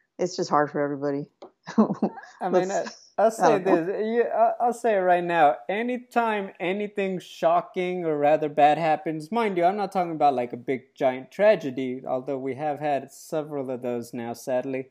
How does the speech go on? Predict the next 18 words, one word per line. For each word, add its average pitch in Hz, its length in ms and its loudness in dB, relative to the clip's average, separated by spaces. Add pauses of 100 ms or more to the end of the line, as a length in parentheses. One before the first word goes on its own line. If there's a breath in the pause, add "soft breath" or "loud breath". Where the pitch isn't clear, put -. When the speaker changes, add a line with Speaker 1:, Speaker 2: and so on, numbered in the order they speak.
(600)
Speaker 2:
Um, 165 240 0
but 185 140 2
it's 202 180 0
like 190 240 4
anything, 233 800 -2
like, 160 260 6
even 190 280 -2
remotely, 175 580 0
like, 151 260 2 (140)
"Oh 175 200 0
my 143 180 -2
gosh, 143 380 4
that's 156 240 -4
so 156 120 0
crazy." 143 540 -2 (320 soft breath)
Everyone's 208 380 4
like, 175 240 2
"Well, 185 400 2